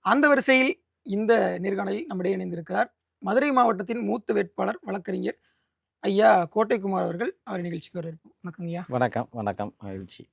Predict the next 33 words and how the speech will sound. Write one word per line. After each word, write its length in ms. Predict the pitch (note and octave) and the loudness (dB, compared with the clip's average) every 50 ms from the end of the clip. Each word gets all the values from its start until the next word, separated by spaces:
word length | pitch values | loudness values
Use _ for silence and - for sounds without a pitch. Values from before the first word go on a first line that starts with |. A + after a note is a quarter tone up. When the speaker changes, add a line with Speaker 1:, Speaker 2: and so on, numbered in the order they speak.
| _ _ _ _ - | _ _ _ _ -12
Speaker 1:
ஆமா, 220 | F3+ E3+ D#3+ D#3+ - - _ | -10 -10 -10 -10 -12 -14 _
மதுரை 380 | B3 G3 F#3+ G#3 A#3 B3+ C4 | -6 0 4 6 6 6 6
மாவட்டத்துல 600 | A#3+ A#3 A3+ G#3+ G3 F3 F#3 F#3 G#3 G#3+ G#3 F#3+ | 4 2 2 0 0 -2 -2 -2 -2 0 0 0
மிக 160 | F#3 F#3+ G#3 | -2 -2 -2
மூத்த 260 | G3+ G3 G#3 G3 - A3 | -4 -4 -4 -4 -2 -2
வேட்பாளராக 680 | G3+ F#3+ F3 - F#3+ F3+ F3 F3+ F3 F3+ G3 F#3 E3+ | -2 -2 -4 -6 -6 -4 -4 -4 -4 -4 -4 -4 -4
நீங்க 200 | E3+ F3 F3+ F3+ | -4 -6 -4 -4
தான் 300 | F#3 G3 F#3+ F#3 F3+ F3 | -4 -4 -4 -4 -6 -8
களம் 300 | D#3 - F3 E3+ F3 D#3+ | -8 -8 -8 -8 -8 -8
காண்றீங்க. 360 | E3 E3 D#3+ D#3+ D#3+ D#3+ F3 A3 - _ _ _ _ _ _ - | -8 -10 -10 -10 -10 -12 -12 -14 -18 _ _ _ _ _ _ 2
முதல்ல 280 | F#3+ A#3+ C4 C#4+ D4 D4+ D#4 E4 D#4 - _ _ _ _ _ | 4 4 4 6 4 4 4 2 2 -2 _ _ _ _ _
உங்களுக்கு 520 | - D4 G#3 A3 B3 C4+ C#4 C#4 A3 - B3+ | -4 -2 0 0 2 2 0 0 0 0 0
மதுரை 440 | G#3+ G#3 G#3+ A3+ B3 A#3+ A#3 G#3+ G3 | 2 2 4 4 2 2 0 0 -2
மேலூரை 340 | G3 G#3 A3+ A3+ A3+ G#3+ F3+ | 0 0 0 0 0 0 -2
பத்தின 340 | G3 F#3+ E3+ - G3+ G#3 G3+ F#3+ F#3+ | -4 -6 -8 -8 -8 -6 -6 -4 -6
அப்சர்வேஷன், 540 | F3+ E3 F3+ G3+ F#3+ F#3+ F#3 - - G3 - - _ | -4 -4 -2 -2 -2 -2 -4 -6 -8 -12 -14 -14 _
நீங்க 240 | - A3 F#3+ G3 F#3 | -8 -6 -6 -4 -4
என்னென்ன 400 | F#3 G3 G#3 G#3+ G#3 G#3+ G#3 F#3 | -4 -4 -6 -6 -4 -6 -6 -6
பண்ண 240 | E3+ G#3 F#3 G3 | -6 -6 -6 -6
போறீங்க 280 | F3+ F3 F#3+ F#3 F#3 F3+ | -6 -6 -6 -6 -6 -6
அப்படின்றத 280 | E3+ E3+ F3+ F3+ F#3 G3 | -8 -10 -10 -10 -10 -10
நம்ம 220 | F#3+ F3+ E3+ D#3 _ _ | -10 -10 -12 -14 _ _
பேசுவோம். 400 | - G3+ A3 - - F#3+ B3 C4 _ _ _ _ _ _ _ _ | -2 -2 -2 -2 -4 -10 -12 -12 _ _ _ _ _ _ _ _
அதற்கு 440 | - F#3+ A#3 D4 D4+ A#3 C#4 A#3 A3 | 4 8 8 8 8 6 2 0 2
முன்னாடி 280 | G#3+ G3+ G3 G3 D4 A4+ - _ _ _ _ _ _ _ _ _ | 0 0 0 0 0 -2 -4 _ _ _ _ _ _ _ _ _
திரு 160 | - - G#3 | 2 2 4
கோட்டைக்குமார் 520 | G3 C4 C4+ C4 A3+ C4+ C4+ B3 A3+ G#3 G3+ | 6 6 6 6 6 2 2 2 2 2 2
அவர்கள் 220 | F#3+ G3 A#3+ B3+ | 2 0 0 0
எப்படி 400 | A3+ G3 A3 A3 - - - E4 | 2 2 2 4 2 2 2 2
நாம் 240 | C4 A3+ A3 B3 C4 | 2 2 0 0 0
தமிழர் 240 | A3+ C4 B3 A3 F#3+ | 0 0 0 -2 -2
கட்சிக்கு 320 | G3+ - - F#3+ F3 F3+ | -4 -6 -8 -8 -8 -6
வந்தாரு, 260 | F#3 F3+ F3+ F3+ G#3 | -4 -4 -4 -4 -4